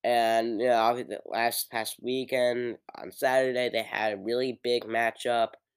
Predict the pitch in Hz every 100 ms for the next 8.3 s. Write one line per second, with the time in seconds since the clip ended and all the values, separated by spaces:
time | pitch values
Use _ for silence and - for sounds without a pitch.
0 | - _ _ _ - 117 110 113 104 -
1 | - - 80 - 131 127 123 127 - 113
2 | 95 - - 98 104 117 120 - 120 117
3 | - - 71 - - - 87 - 110 110
4 | 104 101 90 87 101 95 64 82 78 73
5 | - - _ - 127 151 147 147 131 110
6 | - 151 147 131 - 151 170 190 131 120
7 | 139 123 - 107 - 135 131 123 107 -
8 | 135 131